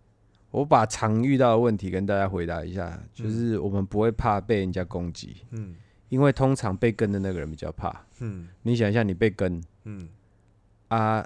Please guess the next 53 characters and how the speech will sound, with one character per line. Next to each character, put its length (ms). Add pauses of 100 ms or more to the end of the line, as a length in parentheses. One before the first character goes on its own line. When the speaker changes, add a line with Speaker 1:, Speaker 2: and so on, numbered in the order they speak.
(100)
Speaker 1:
例 100
如 60
说 80
你 100
开 220
车， 220
后 180
面 140
有 60
一 40
台 180
车， 320 (180)
Speaker 2:
嗯。 340
Speaker 1:
你 100
敢 160
下 180
车 160
找 160
后 160
面 160
的 80
车 160
子 120
理 140
论， 240
说 140
你 120
干 120
嘛 80
在 80
跟 220
我 160
吗？ 200 (640)
你 100
会 60
不 40
会 80
想 220
到， 340
Speaker 2:
好 100
像 160
电 160
影 200
还 100
才 160
会 100
这 80
样 160
演 220
哦。 80
Speaker 1:
干 120 (120)
对 180
啊， 240